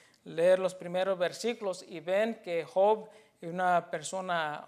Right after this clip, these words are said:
justa, o es decir, que amaba a Dios, ah, era pecador, dependía de la gracia de Dios, pero vemos en su vida,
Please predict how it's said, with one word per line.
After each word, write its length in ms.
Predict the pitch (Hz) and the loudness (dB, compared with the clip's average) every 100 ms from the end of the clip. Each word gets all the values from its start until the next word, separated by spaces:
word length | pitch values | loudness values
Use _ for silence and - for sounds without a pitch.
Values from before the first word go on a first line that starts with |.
| - | -8
justa, 560 | 208 220 - - 202 | -4 -4 -4 -4 0
o 80 | 185 | 0
es 80 | 185 | -2
decir, 380 | 175 196 185 - | -6 -8 -10 -8
que 300 | 170 156 156 | -6 -4 -4
amaba 480 | 160 160 180 190 185 | -8 0 2 6 4
a 40 | |
Dios, 640 | 180 185 202 208 208 - - _ _ _ _ _ | 2 0 2 2 0 -10 -18 _ _ _ _ _
ah, 200 | 147 143 | -10 -2
era 220 | 165 175 | 0 2
pecador, 800 | 185 180 165 185 208 220 226 190 | 2 4 6 8 8 8 4 -4
dependía 420 | 170 170 165 180 | -6 -6 -2 -2
de 120 | 190 | 2
la 160 | 185 165 | 2 2
gracia 480 | 165 175 202 - 196 | 4 4 4 2 0
de 160 | 185 | 0
Dios, 440 | 175 190 226 - - _ _ _ _ _ _ _ | -2 -2 -2 -6 -14 _ _ _ _ _ _ _
pero 260 | - 170 170 | -4 -2 2
vemos 400 | 180 208 208 - - | 2 2 0 -4 -4
en 180 | 175 | -4
su 280 | 170 - 262 | -2 0 0
vida, 460 | 226 185 147 131 | 0 -2 -2 -4